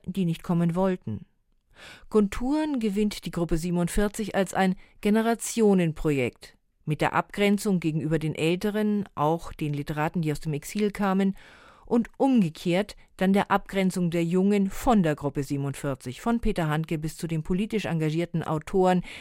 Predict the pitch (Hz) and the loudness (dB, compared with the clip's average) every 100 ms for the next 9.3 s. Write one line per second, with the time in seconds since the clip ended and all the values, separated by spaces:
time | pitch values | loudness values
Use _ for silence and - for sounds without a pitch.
0 | - 175 175 202 196 185 233 180 147 147 | -8 -6 -4 0 0 0 0 2 0 -2
1 | 147 139 135 135 131 147 131 113 - 113 | -4 -4 -4 -6 -6 -4 -2 -2 -4 -6
2 | 107 - - - _ _ _ _ - - | -6 -10 -16 -18 _ _ _ _ -18 -16
3 | - - 151 214 - - 240 226 170 147 | -18 -14 -4 -4 -4 -2 0 0 0 -2
4 | 139 151 151 160 156 - 262 180 - 202 | -2 -2 -2 -2 -4 0 0 2 0 0
5 | 202 - - - _ - 208 - 208 - | -2 -4 -16 -20 _ -2 0 2 2 2
6 | 233 262 233 233 - 185 226 202 175 165 | 2 2 2 -2 0 -2 0 -2 -2 -2
7 | 170 170 202 - 214 214 - - - _ | 0 2 2 2 0 0 -4 -14 -20 _
8 | - 156 139 - 170 202 196 160 156 - | -2 -2 -2 -4 -6 0 2 2 -2 -2
9 | 147 165 | 2 2